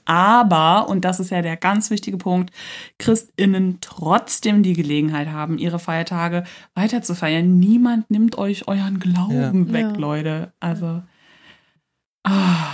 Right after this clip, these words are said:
Speaker 2: Ja, aber das ist ja immer das, das Schlimme, die fühlen sich dann sofort auf den Schliff, äh, Schlips getreten, so, ne?
Speaker 1: Ja.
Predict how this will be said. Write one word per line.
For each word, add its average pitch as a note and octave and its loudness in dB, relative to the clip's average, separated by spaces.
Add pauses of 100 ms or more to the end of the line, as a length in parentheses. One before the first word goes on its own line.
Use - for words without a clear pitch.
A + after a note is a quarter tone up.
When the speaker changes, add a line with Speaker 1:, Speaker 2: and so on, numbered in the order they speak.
(180)
Speaker 2:
Ja, A#2+ 0
aber G#2+ 0
das G#2 -2
ist - -2
ja A#2+ 2
immer A2 2
das, G#2+ -2
das A2+ 0
Schlimme, C#3 2
die A2+ 0
fühlen A#2 0
sich A#2+ -6
dann A#2 0
sofort A#2+ -6
auf B2 -10
den B2 -6
Schliff, - -10
äh, A#2+ -2
Schlips - -8
getreten, A#2+ -6
so, A2 -8
ne? A#2 -6
Speaker 1:
Ja. - 0